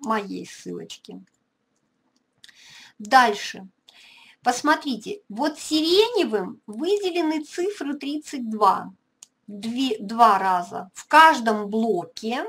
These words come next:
есть две таких цифры тридцать два. Это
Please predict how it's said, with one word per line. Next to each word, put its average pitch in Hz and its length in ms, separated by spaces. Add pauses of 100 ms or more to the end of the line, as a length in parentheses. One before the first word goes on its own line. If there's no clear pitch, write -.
(640)
есть 254 380
две 208 260
таких 403 480
цифры 254 440
тридцать 226 520
два. 190 320 (840)
Это 349 300